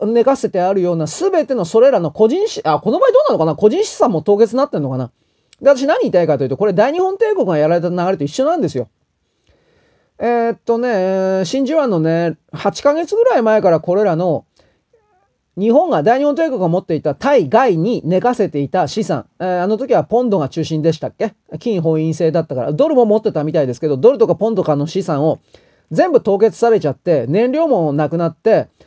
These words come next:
で、もう破れかぶれという追い込まれて、あの、真珠湾攻撃にまで、まあ、上手に引きずり出されたわけです。だから中国もこれらの歴史を研究しているはずだから、対抗措置は取ってるとは思いますが、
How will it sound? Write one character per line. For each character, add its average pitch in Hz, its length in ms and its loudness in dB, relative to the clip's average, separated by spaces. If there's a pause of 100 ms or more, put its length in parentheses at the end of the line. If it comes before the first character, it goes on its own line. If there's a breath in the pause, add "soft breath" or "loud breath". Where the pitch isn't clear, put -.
(240 soft breath)
で、 302 400 2 (100)
も 214 300 2
う 151 40 2
破 190 280 4
れ 151 100 4
か 220 160 2
ぶ 180 80 0
れ 208 120 2
と 190 100 -2
い 156 80 0
う 139 80 0
追 175 140 2
い 190 40 0
込 196 140 -2
ま 226 100 0
れ 180 100 0
て、 214 440 0
あ 165 80 -4
の、 160 80 0
真 196 200 -2
珠 175 120 -2
湾 185 100 -2
攻 190 160 0
撃 151 200 -4
に 156 100 0
ま 220 100 2
で、 147 220 2
ま 180 220 -4
あ、 - 60 -4
上 214 280 6
手 233 100 -2
に 285 60 -2
引 160 80 -4
き - 180 -10
ず 170 100 -2
り 180 120 -4
出 175 80 2
さ 247 140 2
れ 240 80 4
た 160 100 -2
わ 127 80 -4
け 117 80 -6
で 87 60 -12
す。 - 140 -20 (360)
だ 226 60 -6
か 269 100 6
ら 254 100 2
中 381 160 -6
国 320 140 0
も 208 100 0
こ 226 80 2
れ 269 60 4
ら 269 100 2
の 196 80 -2
歴 175 180 -2
史 214 120 2
を 208 80 0
研 233 200 -6
究 240 140 -2
し 170 80 -6
て 240 100 -6
い 233 40 2
る 226 80 2
は 185 140 0
ず 196 120 -6
だ 247 180 2
か 156 220 -2
ら、 165 400 0 (380 soft breath)
対 254 160 2
抗 285 80 0
措 311 140 0
置 - 100 0
は 202 80 4
取 247 160 2
っ - 20 -20
て 226 160 2
る 170 80 -6
と 165 140 0
は 123 60 0
思 180 180 0
い 220 80 0
ま 240 160 0
す 139 180 -6
が、 156 320 2